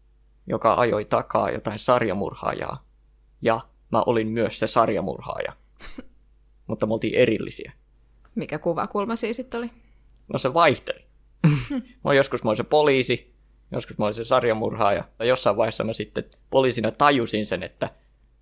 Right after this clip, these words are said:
Speaker 1: se olen minä. <laughs> Mä, mä näin jossain autossa jonkun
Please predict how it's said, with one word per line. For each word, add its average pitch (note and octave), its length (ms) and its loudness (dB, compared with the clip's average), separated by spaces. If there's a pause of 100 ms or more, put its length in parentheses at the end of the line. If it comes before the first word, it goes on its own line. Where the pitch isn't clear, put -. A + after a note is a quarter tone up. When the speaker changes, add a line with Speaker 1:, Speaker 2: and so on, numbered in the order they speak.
(140)
Speaker 1:
se - 120 -2
olen D3 140 4
minä. E3 380 4 (420)
<laughs> E3 40 0 (1200)
Mä, B2 240 0
mä B2 100 -2
näin B2+ 200 2
jossain B2+ 300 4
autossa B2+ 480 6
jonkun A2 400 -2